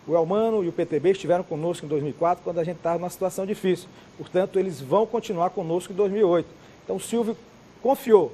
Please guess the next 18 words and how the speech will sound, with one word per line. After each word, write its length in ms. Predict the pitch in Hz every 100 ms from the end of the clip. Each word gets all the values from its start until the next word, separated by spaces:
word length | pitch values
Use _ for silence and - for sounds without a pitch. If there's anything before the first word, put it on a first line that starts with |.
| 143
e 60 |
acreditou 640 | 180 226 226 220 - 185 202 - -
no 100 | 185 220
P 140 | 233
T 140 | 226
B. 260 | 180 151 120 - -
O 20 |
que 80 | -
aconteceu? 580 | 247 269 254 - 180 131
Em 20 |
dois 180 | 185 220
mil 120 | 226
e 40 | 214
dez, 380 | 208 226 226 - - - -
o 60 |
P 160 | - 214
T 140 | 214 170
B, 320 | 175 165